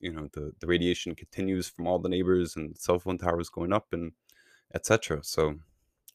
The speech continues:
we need to continue <laughs> collecting these things. That's my message for today, guys. Uh, so hope you enjoyed the testimonial. I thought it was amazing,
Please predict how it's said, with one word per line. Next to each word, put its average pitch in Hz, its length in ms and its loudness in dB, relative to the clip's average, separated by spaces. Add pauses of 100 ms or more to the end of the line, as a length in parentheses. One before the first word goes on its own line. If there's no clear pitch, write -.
(1200)
we 92 80 4
need 117 140 6
to 113 60 2
continue 131 420 6
<laughs> - 100 6
collecting 143 360 10
these 117 160 8
things. 98 340 4
That's 101 180 6
my 107 100 8
message 101 320 4
for 101 120 -2
today, 92 240 6
guys. 85 320 4
Uh, - 80 -2 (200)
so - 240 -4
hope 101 200 2
you 95 60 6
enjoyed 90 360 6 (560)
the 87 120 4
testimonial. 139 640 6 (200)
I - 120 4
thought 139 180 10
it 127 60 10
was 107 240 6
amazing, 98 560 6